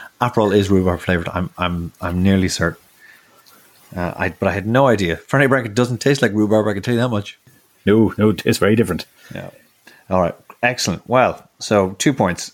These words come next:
Speaker 1: Let's see how you do. So, five points. This once popular drink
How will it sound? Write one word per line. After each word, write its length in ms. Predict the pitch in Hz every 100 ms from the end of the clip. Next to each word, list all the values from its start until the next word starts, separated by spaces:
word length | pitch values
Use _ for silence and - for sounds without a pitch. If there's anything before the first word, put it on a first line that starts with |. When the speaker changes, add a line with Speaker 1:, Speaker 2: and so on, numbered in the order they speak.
| -
Speaker 1:
Let's 220 | 120 120
see 460 | - 143 135 131 - _ -
how 280 | - 113 107
you 340 | 101 104 107
do. 340 | 92 90 85 - _ _ - - - _ _ _ _ _ _
So, 240 | - - 85 - _ _ - - _
five 240 | 147 147
points. 260 | - 87 - _ _ _ _ _ _ _ _ -
This 220 | 170 -
once 200 | 180 190
popular 420 | - 139 135 110
drink 360 | 85 87 98